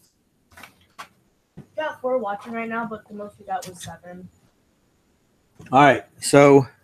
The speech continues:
Speaker 2: look. Let me see what we got here for questions. Hey, Chad, Jeremy, Dan, Sean,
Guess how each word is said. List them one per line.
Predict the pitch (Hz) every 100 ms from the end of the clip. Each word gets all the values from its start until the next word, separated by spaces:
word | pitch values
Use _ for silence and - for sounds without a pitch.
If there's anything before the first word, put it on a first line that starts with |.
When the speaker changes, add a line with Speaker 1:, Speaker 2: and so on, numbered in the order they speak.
| _ _ -
Speaker 2:
look. | 165 160 - _ _ _ _ _ _ _ _ _ _ _ _ _ _ _ _ _ _ _ _ _ -
Let | 131
me |
see | 127 147
what | 135 120
we | 123
got | 131 131
here | 131 135 131
for | -
questions. | - 143 139 - 135 131 - _ _ -
Hey, | 135
Chad, | - 156 151 160 156 120
Jeremy, | 113 151 160 165 165 170 165 _ _ _ _ _ _ _ _ _ _ _ _ _ -
Dan, | 139 139 160 180 180
Sean, | - - - 147 165 185 202